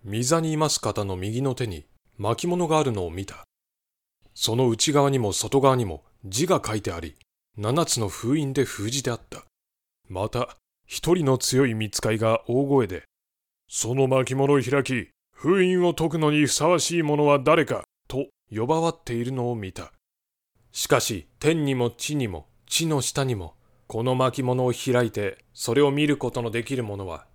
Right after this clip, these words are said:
一人もいなかった。巻物を開いて、それを見るのにふさわしい者が見当たらないので、私は激しく泣いていた。すると、長老の一人が私に言った。「泣くな、見よ。ユダ族の獅子、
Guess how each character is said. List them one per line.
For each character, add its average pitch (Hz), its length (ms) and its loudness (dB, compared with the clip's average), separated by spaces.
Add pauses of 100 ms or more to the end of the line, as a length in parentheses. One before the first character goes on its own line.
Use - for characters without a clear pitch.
一 - 200 -6
人 160 120 -4
も 156 100 -4
い 151 40 -6
な 143 120 -4
か - 100 -10
っ - 40 -18 (100)
た。 - 140 -20 (920)
巻 107 280 -6
物 131 220 -2
を 131 60 0
開 131 320 0
い 113 40 -8
て、 107 360 -6
そ - 240 -6
れ 143 80 2
を 139 100 2
見 139 160 -2
る 143 80 0
の 123 120 -2
に 110 140 -6
ふ - 60 -6
さ 139 140 -4
わ 143 100 2
し 139 200 -2
い 117 60 -4
者 107 220 -6
が 107 120 -6
見 92 140 -8
当 117 100 -4
た 117 120 -6
ら 123 100 -4
な 123 120 -4
い 123 40 -4
の 101 120 -8
で、 - 200 -12 (300)
私 101 360 -6
は 98 120 -6
激 117 220 -2
し - 100 -2
く 107 100 -8
泣 85 160 -10
い - 20 -12
て 101 120 -14
い 90 60 -12
た。 85 200 -16 (800)
す - 220 0
る 131 100 6
と、 139 260 2 (280)
長 151 240 2
老 170 180 4
の 160 120 4
一 170 160 0
人 139 100 4
が 90 240 -6
私 104 360 -2
に 101 80 -4
言 92 60 -6
っ - 20 -20
た。 - 280 -12 (720)
「泣 170 240 2
く 208 140 -2
な、 147 380 0
見 208 220 -4
よ。 247 240 2 (260)
ユ 135 140 -2
ダ 156 140 6
族 160 260 2
の 156 140 0
獅 - 200 -2
子、 - 260 -6